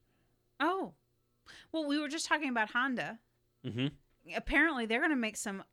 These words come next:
Speaker 1: huge upgrades for Spa.
Speaker 2: Are they gonna turn the power up on the engine? Oh,
Speaker 1: Well,
Speaker 2: wait, no, maybe not.
Speaker 1: apparently,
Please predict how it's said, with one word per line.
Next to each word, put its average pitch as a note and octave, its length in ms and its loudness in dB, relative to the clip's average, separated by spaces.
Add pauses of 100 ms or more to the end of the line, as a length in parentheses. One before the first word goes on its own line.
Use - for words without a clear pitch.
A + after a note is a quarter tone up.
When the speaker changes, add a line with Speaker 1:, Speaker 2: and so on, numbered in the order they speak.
(340)
Speaker 1:
huge D4 400 4
upgrades A#3 600 2
for F3+ 120 -8
Spa. C4 500 6 (960)
Speaker 2:
Are C3+ 80 12
they C3+ 120 10
gonna C#3+ 160 12
turn D#3 180 8
the C3 60 4
power C3+ 280 12
up C#3 140 12
on C3+ 80 8
the B2+ 120 6
engine? C3+ 320 4 (180)
Oh, A#2 80 6
Speaker 1:
Well, A2 80 10
Speaker 2:
wait, G#2+ 100 6
no, A2+ 140 4
maybe G#2 200 2
not. F#2 240 -2 (240)
Speaker 1:
apparently, G#3 960 6